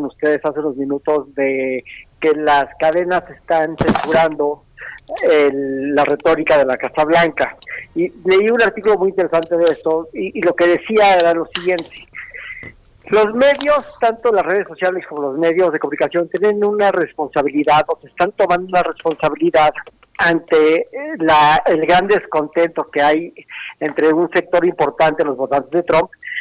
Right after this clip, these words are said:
de no llenar los, eh,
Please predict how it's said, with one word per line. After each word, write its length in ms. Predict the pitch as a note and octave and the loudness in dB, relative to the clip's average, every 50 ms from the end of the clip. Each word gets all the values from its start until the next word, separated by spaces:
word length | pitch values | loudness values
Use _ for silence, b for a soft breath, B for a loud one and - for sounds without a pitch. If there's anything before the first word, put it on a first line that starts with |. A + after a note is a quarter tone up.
| B B B B | B B B B
de 340 | - F3 E3 D3+ F#3 F#3 G3 | -8 -4 0 2 2 2 2
no 260 | G3+ G#3 G#3+ A3 A#3 A#3+ A#3 - | 2 2 2 4 4 2 2 0
llenar 600 | A#3+ A#3+ A3+ A3 G#3+ G#3 G#3 G3+ G3+ F#3+ G3+ - - _ _ _ _ - | 0 0 0 0 0 0 0 2 0 0 -2 -6 -10 _ _ _ _ -14
los, 420 | C#4 E3 E3+ F3 E3 D#3+ D3+ C#3+ - - - - - | -6 -2 0 2 2 2 0 -4 -10 -14 -20 -16 -14
eh, 400 | F3+ - - G3+ C4 C4 B3+ | -12 -10 -10 -8 -6 -6 -6